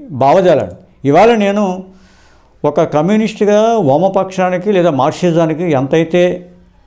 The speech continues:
గౌరవం ఇవ్వాలో, at the same time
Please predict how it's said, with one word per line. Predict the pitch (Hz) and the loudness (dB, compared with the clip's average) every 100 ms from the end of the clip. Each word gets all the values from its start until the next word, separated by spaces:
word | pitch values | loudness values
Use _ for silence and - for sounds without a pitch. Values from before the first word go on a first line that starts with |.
| _ - | _ -8
గౌరవం | 127 135 151 147 | 0 2 2 0
ఇవ్వాలో, | 123 107 123 285 - - - - - - - - | 0 -2 -2 -4 -12 -20 -20 -20 -20 -20 -8 -2
at | 139 | 0
the | 143 | 0
same | - 175 214 233 | 0 0 0 0
time | 175 120 | 0 -2